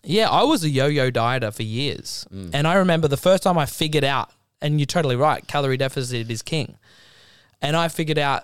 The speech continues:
Speaker 1: "Oh, okay, I need to just eat, I need to eat less and move more." Um, I was, I was just desperate to lose weight, desperate. So I would,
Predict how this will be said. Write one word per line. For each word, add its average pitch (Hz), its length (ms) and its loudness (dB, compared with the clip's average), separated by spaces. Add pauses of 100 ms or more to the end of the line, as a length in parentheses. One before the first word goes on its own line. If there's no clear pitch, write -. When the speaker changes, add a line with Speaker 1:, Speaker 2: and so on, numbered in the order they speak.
Speaker 1:
"Oh, 143 120 4
okay, 135 280 -2
I 131 140 -2
need 139 180 -2
to 135 60 -8
just 123 180 -8
eat, 127 160 -4
I 123 60 -4
need 127 160 -4
to 117 100 -2
eat 113 100 -2
less 110 360 -2
and 117 180 -2
move 113 220 0
more." 151 260 0 (640)
Um, 113 380 -2 (320)
I 151 160 2
was, 151 180 2 (300)
I 143 100 4
was 147 220 2
just 120 360 -2 (200)
desperate 147 580 -2 (540)
to 139 100 -2
lose 127 220 2
weight, 104 220 -4 (340)
desperate. - 420 -2
So - 200 0
I 127 260 4
would, 127 420 2